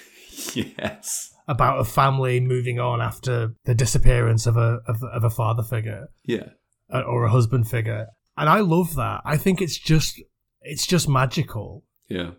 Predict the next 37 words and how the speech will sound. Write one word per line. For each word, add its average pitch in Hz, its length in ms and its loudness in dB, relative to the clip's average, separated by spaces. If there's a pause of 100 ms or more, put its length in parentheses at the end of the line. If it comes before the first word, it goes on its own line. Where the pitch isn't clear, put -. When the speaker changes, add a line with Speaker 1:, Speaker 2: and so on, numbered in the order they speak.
(200)
Speaker 2:
I 170 160 4
don't 208 160 4
know 156 160 2
if, 131 220 0
if 135 160 -6
Harry 139 300 0
Bromley 131 460 0
Davenport's 123 560 -2
dad 120 340 4
left 120 320 2
when 123 80 2
he 127 140 2
was 117 120 2
a 110 60 0
kid 110 480 -2
and 117 100 -4
he 131 120 0
was 120 180 0
left 117 260 -6
horribly 123 480 -4
scarred 117 480 -2
by 110 160 -4
that, 104 240 -8
or 127 120 -8
maybe 135 280 -2
one 123 240 0
of 113 140 -2
the 117 80 -4
people 120 300 0
that 123 80 -4
was 117 140 -4
involved 113 360 -2
in 113 100 0
the 110 100 -2
writing 117 360 -2
of 104 140 -6
it, - 240 -10